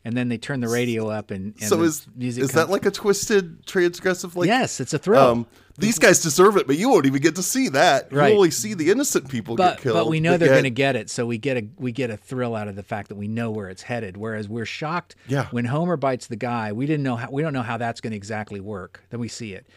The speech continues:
Speaker 1: Uh, Pil-, Bill Paxton and the two gir-, Severin and the two girls, it's just all hi, hi, hi, and big smiles. And is that Robin Givens, by the way? Is
Speaker 2: No, that's, um, she is somebody, but I can't
Speaker 1: Okay.
Speaker 2: remember,
Speaker 1: Um,
Speaker 2: um,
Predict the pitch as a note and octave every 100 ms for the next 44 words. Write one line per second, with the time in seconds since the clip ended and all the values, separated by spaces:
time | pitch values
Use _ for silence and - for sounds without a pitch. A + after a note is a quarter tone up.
0 | _ _ _ - A2 G#2 D3+ D3 B2+ D#3+
1 | D#3 C#3 C#3 B2+ A2 - B2+ A#2+ - C#3+
2 | C3 A#2+ G#2+ G2+ C3 C3 C#3 B2+ A#2 -
3 | _ _ - C3 - C3+ C#3 B2 A#2+ A#2
4 | - _ _ _ _ _ - C3 B2+ A#2+
5 | A#2 C3 B2+ B2 G#2+ G#2+ B2 - C#3 C3
6 | C3 G#2 A2 G3 A3+ A#3+ A#3 C#3 G2 G#2+
7 | D3 D#3 D#3 D#3 E3+ E3 _ _ _ _
8 | _ B2+ B2 C#3 B2 B2+ A#2+ B2 G2+ E2+
9 | F#2 _ _ _ _ _ _ _ _ _
10 | - - C#3 C3 A#2 G#2+ G2 G2 F#2+ F#2+
11 | F#2+ F#2 G#2+ F2+ F#2 F#2 F#2 F#2+ D2 C#3
12 | C3 C3